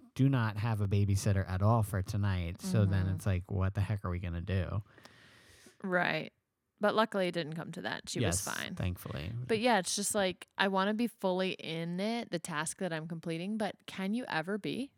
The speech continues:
Speaker 2: really, as a parent?
Speaker 1: I don't know. I mean, I think there's certain tasks like this one where you really do need your full hundred percent faculties, you know?
Speaker 2: I mean, let's say that I was, like, performing surgery.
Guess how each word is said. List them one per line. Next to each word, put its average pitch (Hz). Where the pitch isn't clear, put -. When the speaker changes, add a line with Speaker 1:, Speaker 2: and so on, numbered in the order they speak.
Speaker 2:
really, 180
as 180
a 180
parent? 165
Speaker 1:
I 120
don't 156
know. 147
I 127
mean, 120
I 131
think 151
there's 127
certain 117
tasks 110
like 95
this 113
one 95
where 82
you 87
really 95
do 90
need 87
your 80
full 92
hundred 92
percent 92
faculties, 127
you 120
know? 104
Speaker 2:
I -
mean, 220
let's 202
say 170
that 165
I 147
was, 143
like, -
performing 151
surgery. 147